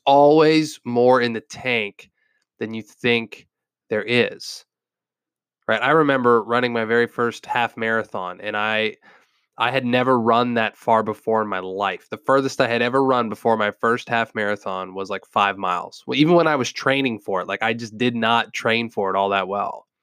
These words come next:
I got to mile, like, seven or eight, and I was ready to quit. Like, I was like, "There's no way I can, I can complete this. Like, I can't do it physically."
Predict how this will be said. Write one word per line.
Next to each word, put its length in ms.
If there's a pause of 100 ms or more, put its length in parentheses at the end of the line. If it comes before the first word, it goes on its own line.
(520)
I 80
got 200
to 100
mile, 640
like, 200
seven 480
or 140
eight, 400 (300)
and 100
I 60
was 140
ready 180
to 60
quit. 500
Like, 220
I 300
was 100
like, 200
"There's 200
no 400
way 280
I 80
can, 240 (160)
I 120
can 160
complete 400
this. 320
Like, 160
I 80
can't 460
do 180
it 160
physically." 440